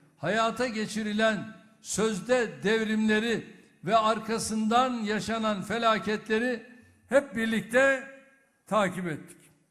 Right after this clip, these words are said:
Hamdolsun milletimizle birlikte gerektiğinde canımızı ortaya koyma pahasına mücadele ettik ve ülkemizin de aynı duruma düşürülmesine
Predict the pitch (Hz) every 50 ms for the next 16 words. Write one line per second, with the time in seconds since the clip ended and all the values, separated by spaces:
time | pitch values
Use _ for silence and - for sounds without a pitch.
0 | _ _ _ _ _ _ _ _ _ _ _ _ _ _ _ _ - 175 202 208
1 | 190 185 185 170 180 180 185 190 - - - _ _ _ _ _ _ _ _ _
2 | _ _ _ - 139 180 208 208 214 202 208 - 208 220 220 196 170 196 202 185
3 | 190 196 185 185 185 - - 196 202 185 170 175 - - - 151 127 175 196 208
4 | 208 185 190 208 185 208 202 196 196 202 214 214 214 - - - - _ _ _
5 | _ _ _ _ _ _ - 131 139 202 226 233 220 220 214 170 185 226 220 202
6 | - - 196 220 214 190 - 208 202 196 190 190 220 208 - - 185 185 180 175
7 | 175 - 185 175 180 190 190 175 156 160 170 135 156 175 170 160 156 175 175 185
8 | 185 180 175 - - 190 - - - - _ _ _ _ _ _ _ _ _ _
9 | _ - 147 208 226 226 220 - - 214 175 196 202 - - 214 220 220 214 -
10 | 220 233 254 233 208 202 208 208 202 190 - - - - - _ _ _ _ -
11 | 226 269 277 254 233 220 156 190 208 202 202 196 190 180 180 190 - - 202 214
12 | 202 196 202 202 202 185 - - 202 196 214 233 254 233 214 -